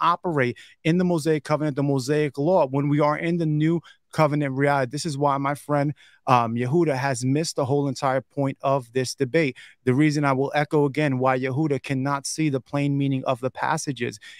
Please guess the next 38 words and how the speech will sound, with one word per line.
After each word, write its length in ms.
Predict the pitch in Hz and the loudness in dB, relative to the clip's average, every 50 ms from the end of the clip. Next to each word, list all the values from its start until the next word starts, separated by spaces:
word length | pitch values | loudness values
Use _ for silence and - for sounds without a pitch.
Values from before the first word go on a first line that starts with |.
| - | -6
and 100 | - 131 | -4 0
gets 180 | 120 135 123 - | 0 0 -2 0
very 200 | - 147 143 135 | 0 0 0 0
frustrated 540 | - - - 156 156 - - 156 147 135 131 | -2 -2 -2 -2 -2 -2 -2 -2 -2 0 -2
when 120 | 131 131 | -2 -2
we're 120 | 123 131 127 | -2 -4 -4
talking 320 | - - 170 170 - 165 | -2 -2 -2 -2 -2 -2
about 240 | 143 131 127 120 - | -2 0 -2 -2 -2
these 160 | 127 113 - | -6 -10 -8
things 240 | - 120 117 117 - - - - - - | -6 -4 -4 -6 -6 -10 -16 -14 -6 -4
is 120 | 139 123 | -4 -2
because 280 | 123 151 - 156 131 - | -2 0 0 0 0 0
he 100 | 156 156 | 0 0
has 140 | 151 147 - | 0 0 0
put 180 | - - 165 | 0 0 0
on 200 | - 151 151 151 | 2 2 0 2
the 100 | 151 151 | 2 0
lens 400 | 139 127 123 131 139 147 160 147 | 0 0 0 0 2 0 0 -2
of 220 | - - 165 139 135 | -2 -2 -2 -2 -2
rabbinic 380 | 147 131 110 135 135 139 127 | -4 -2 -2 -2 -2 -2 -4
Judaism, 540 | 113 123 135 139 147 143 135 123 123 120 120 - - - - - _ | -2 -2 -2 0 2 0 0 -2 -4 -6 -8 -12 -16 -20 -20 -8 _
which 200 | - 139 135 - | 0 2 2 4
I 100 | 139 135 | 2 2
believe 320 | 131 143 143 147 147 139 | 2 2 2 2 0 0
completely 420 | - 151 135 - 151 160 147 143 135 | 0 -2 -2 0 -2 0 0 0 -2
paralyzes 720 | - 139 139 143 165 170 160 151 151 143 143 131 131 120 | 0 0 0 2 2 0 0 0 0 0 0 -2 -4 -8
a 80 | 143 135 | -8 -8
person 400 | - - 143 147 - - 143 123 | -4 -2 -2 -2 -2 -4 -6 -4
from 220 | - 135 127 120 | -4 -4 -4 -2
being 220 | 113 135 135 135 - | -2 -2 -2 -2 0
able 280 | - 143 147 151 147 147 | -2 -2 0 0 -2 -4
to 140 | - - 139 | -4 -4 -2
see 380 | - - - - 160 160 165 156 - - - _ _ | -2 -2 0 0 0 0 0 -2 -6 -12 -20 _ _
the 100 | - 143 | -2 -2
plainness 600 | - - - - 143 143 147 156 156 156 151 - - - | -2 -2 -4 -2 0 0 0 0 0 0 0 -2 -2 0
of 300 | 156 147 147 151 135 131 | 2 2 2 0 0 -2
the 140 | 143 147 139 | -2 0 0
meaning 500 | 135 127 127 127 131 131 131 131 135 | 0 0 0 0 0 0 -2 -2 -4